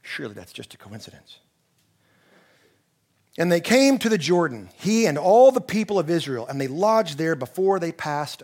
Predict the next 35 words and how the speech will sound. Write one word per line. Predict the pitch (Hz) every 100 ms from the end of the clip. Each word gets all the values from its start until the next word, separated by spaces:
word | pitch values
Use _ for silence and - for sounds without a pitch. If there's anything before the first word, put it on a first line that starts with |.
| -
over." | 127 120 90 - _ _ - - -
There's | 143
a | 120
whole | - - 233 233 202
lot | 185 180 156
of | -
coordination | - 135 185 202 190 190 180 190 185 - - _
and | 156 156 135
communication | - 143 156 151 - 110 104 113
that | 110
has | 104 139 151 165
to | 147
happen | 143 139 - 107 - - -
when | 131
you're | 123
dealing | 151 165 123 120 117 - _
with | 127 120
a | -
couple | 139 101
hundred | - 131 165 208
people, | 226 233 269 - -
a | -
few | 131
thousand | 107 135 139 185 208
people, | 196 226 240 - -
and | 151
certainly | 143 - 220
in | 170
this | 196
case, | 214 196
at | 180 160
least | 202 -
a | 196
few | - 214 165
million | 151 170 196 202 202 202 196 196 196